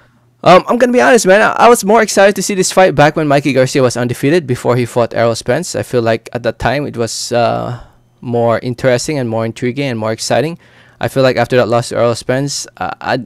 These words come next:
<sighs> I don't know, man. He just got schooled in that fight too bad. Like, he, he,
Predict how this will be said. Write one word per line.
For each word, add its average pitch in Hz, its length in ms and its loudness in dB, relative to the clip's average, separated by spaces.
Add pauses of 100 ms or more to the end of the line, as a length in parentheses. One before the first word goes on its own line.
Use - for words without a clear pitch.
(120)
<sighs> - 120 -20
I - 380 -12 (300)
don't 131 240 0
know, 117 160 2
man. 104 240 -4
He 147 120 -6
just 190 180 0
got 139 140 4
schooled 147 420 0
in 135 100 2
that 110 140 0
fight 123 260 0
too 147 140 0
bad. 113 340 2
Like, 135 200 2
he, 185 200 -4 (500)
he, 190 280 -2